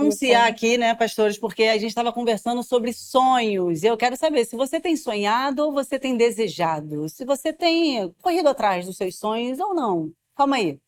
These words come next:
Speaker 1: Calma aí que vai iluminar a sua mente, vai clarear tudo, porque a gente vai começar falando sobre isso. E o pastor Diego, vou começar com o senhor. O senhor fez uma separação bem legal aqui nos bastidores, né?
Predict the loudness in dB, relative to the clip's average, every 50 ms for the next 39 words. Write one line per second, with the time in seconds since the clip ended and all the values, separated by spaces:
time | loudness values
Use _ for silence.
0 | _ _ _ _ _ 0 2 2 2 0 0 0 0 2 2 2 -2 -4 _ -2
1 | 0 2 2 2 2 2 2 2 0 0 -4 -4 -2 0 -2 -2 -2 -4 0 0
2 | 0 2 4 2 2 4 4 2 0 0 -2 -6 -6 -6 -4 -2 -2 -2 -2 -2
3 | -4 -4 -4 -4 -6 -4 -2 -4 -2 -2 -2 -4 -4 -4 -4 -4 -2 -2 -2 -2
4 | -4 -6 _ _ -20 -20 -20 -20 -12 _ 4 4 4 6 4 2 2 2 0 -4
5 | -4 -2 -2 0 0 0 0 -2 -4 -4 -4 -6 -6 -6 -6 -8 -8 -10 -10 -8
6 | -8 -8 -8 -10 _ _ _ _ _ _ -20 -20 -20 _ _ _ _ _ 0 0
7 | 2 2 2 2 4 2 2 2 0 2 4 2 2 2 2 2 2 2 2 2
8 | 0 0 2 2 4 4 4 2 0 0 -4 -4 0 0 0 -2 0 -2 0 0
9 | 0 0 -2 -2 -2 -2 -2 -4 -6